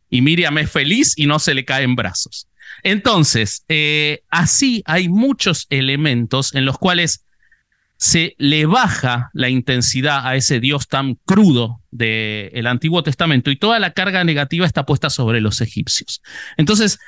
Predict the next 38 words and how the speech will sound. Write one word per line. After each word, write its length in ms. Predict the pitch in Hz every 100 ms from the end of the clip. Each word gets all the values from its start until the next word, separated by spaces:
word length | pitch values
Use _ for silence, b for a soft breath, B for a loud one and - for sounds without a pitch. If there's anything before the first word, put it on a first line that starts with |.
| B B B
yo 160 | -
lo 100 | 254
que 120 | 233 208
quería 200 | 214 220
marcar, 400 | 214 208 247 -
como 320 | - 143 139
para 160 | 139
dar 140 | 139 170
un 100 | 175
inicio 340 | 175 185 - 175
a 20 |
la 80 | 170
conversación, 640 | 175 180 160 185 226 175
seguramente 480 | - 135 139 139 135
hay 100 | 127
mil 220 | 139 147
películas 460 | 135 135 143 127 123
en 40 |
las 100 | 113
que 80 | -
pasen 320 | - 151 160
estas 180 | 151 170
cosas, 220 | 175 151
es 60 | 151
como 260 | 220 190 131
en 80 |
una 140 | 170 175
película 320 | 170 160 135
infantil 580 | 131 139 147 151 214 202
muy 440 | 127 170 214 208
bien 240 | 180 170 190
hecha, 260 | 190 -
en 80 | 165
la 120 | 143
que 100 | 123
se 160 | 127 131
pretende 420 | - 120 170 165
contar 480 | 147 135 135 147 139